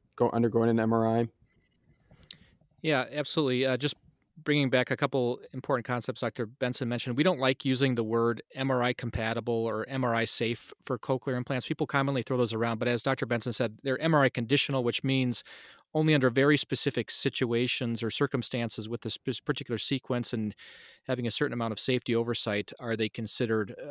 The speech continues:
Speaker 2: uh, a reasonable risk to consider having the, um, uh, the, the scan done. So that's the first thing. Um, uh, beginning about five years ago, um, uh, there,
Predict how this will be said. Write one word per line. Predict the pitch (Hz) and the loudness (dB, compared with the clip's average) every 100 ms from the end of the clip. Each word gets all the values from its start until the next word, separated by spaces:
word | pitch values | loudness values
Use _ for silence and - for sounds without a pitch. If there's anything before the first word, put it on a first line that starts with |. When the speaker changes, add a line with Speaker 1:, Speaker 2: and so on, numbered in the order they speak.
| - 110 | -12 -8
Speaker 2:
uh, | 110 - | -8 -6
a | 127 | -2
reasonable | 123 113 120 113 | 0 0 0 -2
risk | 107 - - | -2 -4 -6
to | 107 | -8
consider | - 104 117 104 | -6 -6 -4 -4
having | 104 101 101 | -4 -4 -6
the, | 95 | -6
um, | 104 - 135 | -8 -10 -10
uh, | 107 92 | -8 -6
the, | 104 - 107 | -8 -8 -8
the | |
scan | - 117 107 101 | -6 -4 -4 -6
done. | 95 | -8
So | - 143 | -2 -2
that's | - | -2
the | |
first | 131 123 120 | -4 -4 -2
thing. | 135 120 110 - - - - - _ - | -2 -4 -4 -14 -20 -20 -20 -20 _ -4
Um, | 123 117 - _ _ - _ _ _ _ 101 | -2 -2 -6 _ _ -20 _ _ _ _ -14
uh, | 98 127 - _ _ - | -12 -12 -16 _ _ -4
beginning | 135 165 165 | 2 4 4
about | 139 - | 2 4
five | 135 131 | 2 2
years | 120 123 | 2 0
ago, | - 123 123 120 | 2 2 2 -2
um, | 110 117 110 110 - - - | -4 -4 -4 -8 -10 -20 -20
uh, | 98 123 | -20 -10
there, | 123 | -8